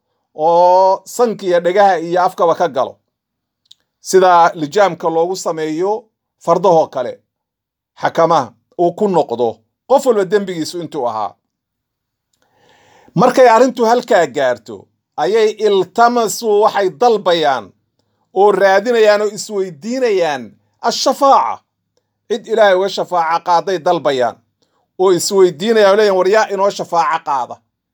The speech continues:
Markaasay isku tilmaamayaan, waxay leeyihiin, "Aadam u taga." Fayaatuuna Aadam, Aadam bay u imaanayaan. Oo waxay odhan doonaan, sida xadiidku caddeeyey, "Adiga ayaa aabbihii basharka. Ilaahay baa gacantiisa kugu abuuray,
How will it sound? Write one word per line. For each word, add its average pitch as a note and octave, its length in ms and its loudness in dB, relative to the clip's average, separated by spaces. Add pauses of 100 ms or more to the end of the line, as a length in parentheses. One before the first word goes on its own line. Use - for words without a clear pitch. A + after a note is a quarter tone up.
(460)
Markaasay G#3 420 2
isku G3+ 240 -8
tilmaamayaan, G#3 720 0
waxay G#3 200 -2
leeyihiin, G#3 340 0
"Aadam G#3 380 2
u G3+ 120 -4
taga." D#3 260 -4 (1160)
Fayaatuuna G#3 760 2 (120)
Aadam, A3 400 0
Aadam G#3+ 340 -2
bay G#3+ 120 -2
u A3 160 -4
imaanayaan. G3 540 -2 (920)
Oo E3+ 140 4
waxay G#3+ 240 4
odhan A3 320 2
doonaan, G3 480 0
sida G3 260 -6
xadiidku A3 400 -4
caddeeyey, F3 580 -2 (580)
"Adiga G#3 380 2
ayaa G#3 360 4
aabbihii G3+ 460 0
basharka. G3 560 -6 (800)
Ilaahay G#3 480 4
baa G#3 260 4
gacantiisa G#3 640 -8
kugu G#3 280 -4
abuuray, C#3+ 540 -6